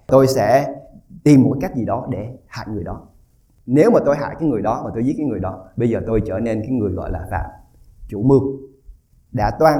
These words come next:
tính giết cái người đó. Ông Phaolô, ông viết cho hội thánh của Chúa tránh sự dâm dục.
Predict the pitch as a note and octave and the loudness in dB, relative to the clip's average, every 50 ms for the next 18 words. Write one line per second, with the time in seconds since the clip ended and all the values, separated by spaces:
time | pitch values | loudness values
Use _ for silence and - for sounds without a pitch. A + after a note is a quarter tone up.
0 | C3+ - C#3 D#3 F3 E3 F3 G3 F#3+ F3 E3 C3 G2+ F2 F#2 G2+ - - - _ | 0 0 0 0 0 0 -2 -2 -2 -2 -2 -2 -4 -4 -6 -8 -10 -12 -20 _
1 | _ - - - _ _ _ _ _ _ _ - _ _ _ _ _ _ _ _ | _ -20 -20 -20 _ _ _ _ _ _ _ -20 _ _ _ _ _ _ _ _
2 | _ _ - D#3+ E3 D#3+ D3 F3+ E3 E3 E3 E3 D#3+ E3 F3+ E3+ D3 F#3 F#3+ F#3+ | _ _ 0 2 4 4 4 4 6 6 6 6 6 4 2 2 4 4 4 4
3 | D#3+ B2 A2+ B2 B2+ C#3 E3 - B2+ A#2 B2 C3+ C#3 D3 D#3+ - - - - D3+ | 2 -2 -2 -2 -4 -6 -4 -2 0 0 0 2 0 0 0 -2 -6 -8 -10 -10
4 | F#3 G#3+ A3+ - - C3+ - - - C3 C3 B2+ B2 A2 G2+ | -8 -8 -10 -12 -12 -14 -12 -10 -10 -8 -6 -6 -6 -6 -6